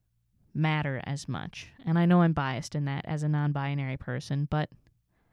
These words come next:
really, if we stop thinking about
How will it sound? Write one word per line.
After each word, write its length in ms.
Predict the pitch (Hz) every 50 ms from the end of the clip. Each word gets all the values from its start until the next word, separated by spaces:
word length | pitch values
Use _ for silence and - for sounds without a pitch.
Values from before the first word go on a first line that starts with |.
| _ _ _ _ _ _ _ _ _ _ _ _ _ _ _ _ _ _ _ -
really, 460 | 170 165 180 202 214 214 214 214 196 - -
if 320 | 175 170 - - - - _ -
we 180 | 160 165 170
stop 500 | 165 - - - - 165 180 202 185 -
thinking 540 | - - - 180 196 196 - 185 170 165 160
about 440 | 151 143 147 147 151 156 156 -